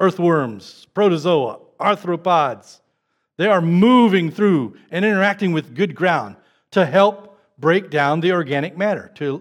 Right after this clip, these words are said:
to, to, um, elements and nutrients that the plant can take in.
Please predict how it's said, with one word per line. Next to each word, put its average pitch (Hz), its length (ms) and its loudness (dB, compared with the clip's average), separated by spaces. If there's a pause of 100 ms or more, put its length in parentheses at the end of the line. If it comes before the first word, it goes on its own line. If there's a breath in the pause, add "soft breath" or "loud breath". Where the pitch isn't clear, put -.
(120)
to, 131 200 -12 (640)
to, 151 280 -2
um, 113 300 -2 (1300)
elements 175 440 0
and 151 140 -4
nutrients 170 440 0
that 156 120 -4
the 160 80 -8
plant 156 320 -4
can 165 160 -8
take 170 240 -4
in. 123 220 -10